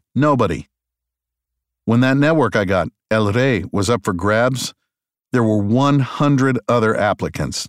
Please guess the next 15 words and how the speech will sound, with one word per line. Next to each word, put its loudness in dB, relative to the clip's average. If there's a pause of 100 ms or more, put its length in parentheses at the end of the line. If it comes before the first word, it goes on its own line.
Now, 0
that -2
sounds 0
like -4
a 0
lot, 0
but -2
out 0
of 0
the -2
whole -2
country, -2
one -2
hundred? -2
Really? 0